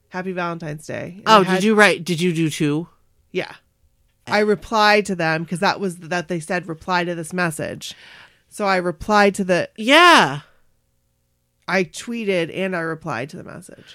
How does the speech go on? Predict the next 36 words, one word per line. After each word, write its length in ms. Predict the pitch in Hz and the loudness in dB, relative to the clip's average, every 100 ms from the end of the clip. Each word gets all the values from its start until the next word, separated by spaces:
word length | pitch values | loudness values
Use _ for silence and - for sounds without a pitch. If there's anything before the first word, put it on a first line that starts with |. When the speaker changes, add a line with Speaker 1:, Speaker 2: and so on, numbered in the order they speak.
| - _ | -20 _
Speaker 2:
So, 920 | - - 233 208 196 185 170 165 - - - | -12 0 6 8 8 6 4 2 -2 -8 -4
oh, 840 | 190 - 226 233 233 214 185 175 | 4 8 10 10 10 10 8 4
okay. 360 | 180 165 107 151 | 2 0 -4 -6
Speaker 1:
That's 180 | 196 208 | -10 -4
why 120 | 233 | -2
I 20 | |
was 100 | 214 | -2
telling 260 | - 214 202 | -4 -6 -2
you, 40 | 190 | 0
Speaker 2:
So 60 | |
Speaker 1:
make 80 | 196 | 6
Speaker 2:
I 180 | 214 262 | 10 10
Speaker 1:
sure 100 | 269 | 10
you 40 | 202 | 4
Speaker 2:
replied 240 | 196 202 185 | 6 8 8
to 60 | |
Speaker 1:
go. 60 | 175 | 4
Speaker 2:
the 80 | 165 | 4
message. 760 | 175 - 117 85 - - - _ _ | 2 2 -6 -10 -10 -12 -14 _ _
Speaker 1:
Right. 240 | 202 160 - _ _ _ _ _ _ - | -4 -4 -6 _ _ _ _ _ _ 4
Speaker 2:
Um, 680 | 190 175 160 147 135 135 - _ _ _ _ _ | 8 10 8 4 0 -6 -12 _ _ _ _ _
and 120 | 156 160 | -2 2
then 80 | |
I 40 | 156 | 2
replied 300 | 151 160 143 | 2 0 0
to 80 | 147 | 0
another 220 | 147 143 | 0 0
message, 520 | 123 123 123 113 - - | -4 -8 -8 -10 -10 -6
and 140 | 151 | 0
then 80 | 151 | 0
I 80 | 147 | 0
replied 280 | 139 131 | -2 -6
to 100 | - | -6
another 280 | 123 123 95 | -8 -6 -8
message. 460 | 78 - - - 160 | -10 -16 -18 -18 -12
Speaker 1:
Hey, 400 | 262 220 180 | -10 -8 -10